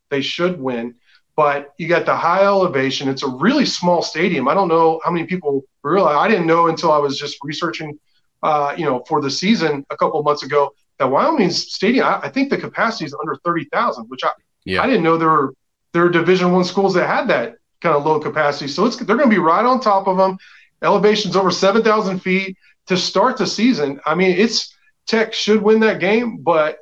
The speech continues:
Speaker 1: that's a heck of a challenge right out the gate. You know, I mean, considering you have Oregon coming to Lubbock the next week.
Speaker 2: Right.
Speaker 1: So it's not like that's the, just the tough game. That starts off with that, that weird,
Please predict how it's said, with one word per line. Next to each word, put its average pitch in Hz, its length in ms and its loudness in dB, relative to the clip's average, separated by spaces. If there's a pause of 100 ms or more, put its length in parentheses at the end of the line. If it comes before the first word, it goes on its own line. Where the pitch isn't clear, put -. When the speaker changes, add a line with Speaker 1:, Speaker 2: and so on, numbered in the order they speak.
Speaker 1:
that's 226 220 0
a 254 80 0
heck 220 180 0
of 151 120 0
a 143 40 -2
challenge 175 380 0
right 151 240 2
out 156 260 0
the 131 60 -10
gate. 143 380 -4 (160)
You 139 80 -6
know, 156 280 -2
I 135 60 -6
mean, 143 400 -6 (260)
considering 185 400 0
you 180 100 2
have 160 340 0 (100)
Oregon 180 420 2
coming 156 380 0
to 151 140 -4
Lubbock 156 320 2
the 143 100 -4
next 151 320 -2
week. 208 160 0
Speaker 2:
Right. - 140 -6 (160)
Speaker 1:
So 156 200 -4
it's 143 120 -2
not 214 100 4
like 185 180 0
that's 190 260 -2
the, 151 120 -4
just 170 240 -4
the 143 100 -2
tough 151 260 0
game. 180 340 0 (460)
That 180 200 0
starts 196 460 0
off 190 240 2
with 143 100 -6
that, 139 300 -2
that 139 200 -2
weird, 139 300 -6